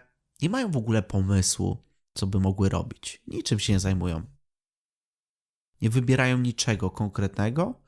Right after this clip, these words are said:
przez co, e, w ich życiu jest taka nieustanna stagnacja. Nic się nie dzieje. Stoją w miejscu. I w obu tych przypadkach w zasadzie to się dzieje.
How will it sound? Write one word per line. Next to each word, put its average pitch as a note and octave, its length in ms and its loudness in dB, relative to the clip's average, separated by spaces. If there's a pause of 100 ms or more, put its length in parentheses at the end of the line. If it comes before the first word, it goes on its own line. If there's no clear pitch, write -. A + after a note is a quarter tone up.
(480)
przez D#3+ 280 -2
co, G3+ 260 -2 (260)
e, A2+ 280 0
w A#2 180 -4 (280)
ich A2+ 180 -2
życiu E3 360 0
jest C3 200 -2
taka B2+ 500 -2 (340)
nieustanna C3+ 540 2
stagnacja. G#2 920 -2 (140)
Nic A#2+ 200 -4
się - 140 -2
nie G#2 120 2
dzieje. F2+ 380 -2 (920)
Stoją A2+ 320 4
w G2 60 -4
miejscu. G2 500 0 (1300)
I D3+ 220 -2
w D3+ 100 -8
obu E3 200 -2
tych - 160 -4
przypadkach - 540 -4
w G2 60 -6
zasadzie G2 380 -4
to - 120 -10
się F#2 160 -8
dzieje. F#2+ 340 0